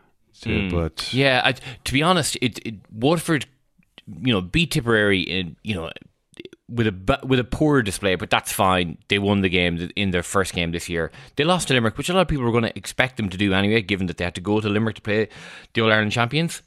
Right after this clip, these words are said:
Speaker 2: The one game they couldn't afford to lose, given the fact that, uh, it, it wasn't down to points difference. If you finished level on points with another team, it was gonna go to the head-to-head result.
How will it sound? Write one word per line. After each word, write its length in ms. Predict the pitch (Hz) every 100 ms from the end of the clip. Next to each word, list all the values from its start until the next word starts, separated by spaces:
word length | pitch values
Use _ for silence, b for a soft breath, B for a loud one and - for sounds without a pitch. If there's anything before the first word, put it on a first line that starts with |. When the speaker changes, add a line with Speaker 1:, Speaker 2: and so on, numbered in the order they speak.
| _ _ _ _ _ _ _ - -
Speaker 2:
The 80 | 120
one 260 | 160 196
game 240 | 156 143 117
they 80 |
couldn't 340 | 104 - 160 156
afford 280 | 120 123 95
to 60 |
lose, 220 | 95 82
given 220 | - 123 123
the 80 |
fact 320 | 101 104 92 -
that, 360 | 90 76 - b b b b b _ _ _
uh, 680 | 104 87 82 80 78 76 73 - _ _ _
it, 220 | - 101 -
it 320 | - 101 101 110
wasn't 340 | 110 113 107
down 160 | 104 92
to 60 |
points 260 | - 101 -
difference. 280 | 90 85 85
If 200 | 98 117
you 80 |
finished 320 | 110 117 98 -
level 260 | 92 90
on 120 | 87 85
points 300 | 87 82 -
with 140 | 85
another 240 | 85 78 80
team, 240 | 87 80
it 60 | -
was 140 | 87
gonna 200 | - 92
go 160 | 82 82
to 300 | - 85 80
the 140 | 73 82
head-to-head 500 | 92 87 80 85 78
result. 320 | 80 85